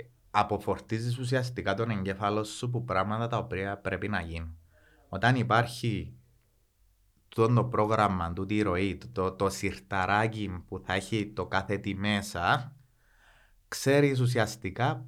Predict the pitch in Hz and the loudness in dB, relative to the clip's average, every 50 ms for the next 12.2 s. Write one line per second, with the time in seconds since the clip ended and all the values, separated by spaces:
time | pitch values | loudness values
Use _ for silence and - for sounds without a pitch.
0 | - - 131 135 135 131 123 120 120 120 113 - - - - - - - - - | -6 -4 -2 2 2 4 6 6 6 6 4 2 -2 -6 -12 -14 -16 -18 -20 -20
1 | _ _ _ _ _ _ _ - - - - _ _ _ _ _ _ _ _ - | _ _ _ _ _ _ _ -20 -20 -20 -20 _ _ _ _ _ _ _ _ -20
2 | - _ _ _ - - - - 117 120 135 131 123 - 139 139 143 139 - - | -20 _ _ _ -20 -6 2 2 4 6 6 4 4 2 2 2 2 2 0 2
3 | 135 135 127 123 127 139 135 120 107 95 92 98 120 160 160 - - - 127 135 | 4 6 6 6 6 6 4 2 0 -2 -2 -2 -2 -2 -2 -6 -6 -4 -2 -2
4 | 127 135 131 135 139 139 139 120 110 110 127 131 123 117 107 110 123 123 120 104 | 0 0 -2 -2 -2 -2 0 0 0 0 -2 -2 -4 -2 0 2 4 4 4 4
5 | - - - - 104 104 101 95 80 71 - - _ _ _ _ _ _ _ _ | 2 0 -2 2 4 4 4 4 2 -2 -6 -10 _ _ _ _ _ _ _ _
6 | _ _ _ _ _ _ - 113 127 127 123 123 120 120 - 107 - - 123 127 | _ _ _ _ _ _ -2 0 0 2 2 0 0 0 0 0 4 6 6 6
7 | 127 127 135 135 127 143 143 143 147 143 - - - _ - 117 117 113 113 113 | 6 4 0 0 0 2 2 2 0 -2 -4 -12 -10 _ -2 0 0 0 0 2
8 | 113 110 113 104 101 87 - 98 95 82 78 82 - - _ _ _ _ _ _ | 2 2 2 2 0 0 2 4 4 4 4 0 -6 -16 _ _ _ _ _ _
9 | _ _ _ - 101 98 104 120 131 147 135 120 123 - - - - 101 104 110 | _ _ _ -4 2 6 8 8 8 8 4 2 0 -4 -8 -6 -4 0 2 4
10 | 123 131 135 135 135 127 117 110 117 120 120 - - 143 139 127 120 101 - - | 4 4 4 4 2 2 2 2 2 0 0 -4 -4 -2 0 2 0 0 -2 -4
11 | - - - _ _ _ - 107 98 92 92 95 123 123 123 135 110 82 80 85 | -10 -14 -20 _ _ _ 4 4 4 4 4 2 2 4 4 4 4 2 0 -2
12 | 90 104 117 | -4 -6 -8